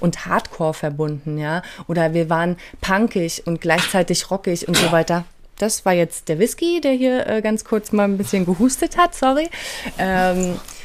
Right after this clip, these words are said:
genau, und das ist das, was ich mit Jen Iver auch weiterführen möchte. Ich weiß, dass mir das manchmal im Weg steht, weil die Leute immer noch gerne,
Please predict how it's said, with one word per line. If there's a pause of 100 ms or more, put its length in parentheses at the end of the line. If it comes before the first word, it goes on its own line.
(200)
genau,
und
das
ist
das,
was
ich
mit
Jen
Iver
auch
weiterführen
möchte. (220)
Ich
weiß,
dass
mir
das
manchmal
im
Weg
steht,
weil
die
Leute
immer
noch
gerne,